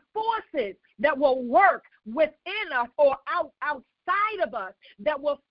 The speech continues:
that will cause us to forfeit the treasure that God has placed on the inside of us. Come on here. They told you you would never be anything. They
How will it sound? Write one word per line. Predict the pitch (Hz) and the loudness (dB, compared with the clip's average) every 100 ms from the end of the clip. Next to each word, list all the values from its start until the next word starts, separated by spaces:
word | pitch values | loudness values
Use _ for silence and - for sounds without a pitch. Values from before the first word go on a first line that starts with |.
| - 320 | -16 -10
that | 285 269 | -8 -8
will | 254 - | -10 -8
cause | 339 349 339 _ 370 | 0 0 0 _ -2
us | 370 269 - _ - _ | -2 -2 -6 _ -20 _
to | 285 - | -4 -4
forfeit | 403 415 - - 277 254 | -8 -8 -10 -4 -4 -4
the | 220 - - | -12 -14 -2
treasure | 392 359 277 | 0 0 -2
that | 262 247 | -4 -6
God | 240 339 294 254 | 0 0 0 -4
has | 254 _ | -14 _
placed | 320 277 - | -6 -4 -8
on | 269 | -8
the | 269 262 | -8 -10
inside | 262 277 294 262 | -4 -2 0 -2
of | 254 | -2
us. | 214 - - - - | -2 -4 -16 -6 -2
Come | 359 | 4
on | 311 294 | 4 4
here. | 269 | 0
They | 302 311 - | 0 -2 0
told | 370 370 359 247 | 0 0 -2 -6
you | 311 269 - | -8 -8 -16
you | 208 339 | -4 -2
would | 294 254 | -2 -4
never | 247 320 262 269 | -2 -2 -2 -4
be | 190 302 330 | -4 -6 -4
anything. | 277 262 254 269 269 | -4 -4 -2 -2 0
They | 294 | -2